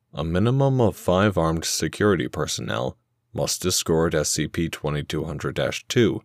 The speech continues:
to Termination Chamber T twenty-eight once a month to assist in routine D-Class cycling.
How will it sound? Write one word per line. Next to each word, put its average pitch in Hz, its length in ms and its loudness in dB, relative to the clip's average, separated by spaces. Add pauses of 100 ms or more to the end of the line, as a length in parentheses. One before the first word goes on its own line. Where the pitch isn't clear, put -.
(440)
to 87 120 2
Termination 85 840 0
Chamber 78 440 2
T 104 320 2
twenty-eight 80 800 -2
once 78 240 -2
a 78 40 -4
month 82 360 0 (420)
to 107 160 2
assist 95 400 2
in 92 180 4
routine 82 500 0
D-Class 64 560 -2
cycling. 64 640 -2